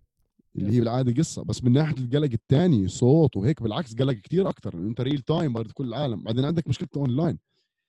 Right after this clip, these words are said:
Speaker 1: اللي مش عارف يدفع، اللي الدفع ما زبطش.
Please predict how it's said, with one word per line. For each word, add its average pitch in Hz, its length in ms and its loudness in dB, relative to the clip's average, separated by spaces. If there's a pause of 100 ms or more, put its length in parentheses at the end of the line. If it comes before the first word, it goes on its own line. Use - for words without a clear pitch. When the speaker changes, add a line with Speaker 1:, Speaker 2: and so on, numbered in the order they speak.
(220)
Speaker 1:
اللي 165 160 4
مش 139 160 -2
عارف 139 420 -6
يدفع، 143 500 -10 (140)
اللي 156 200 -6
الدفع 127 380 -6
ما 120 100 -2
زبطش. 143 760 -6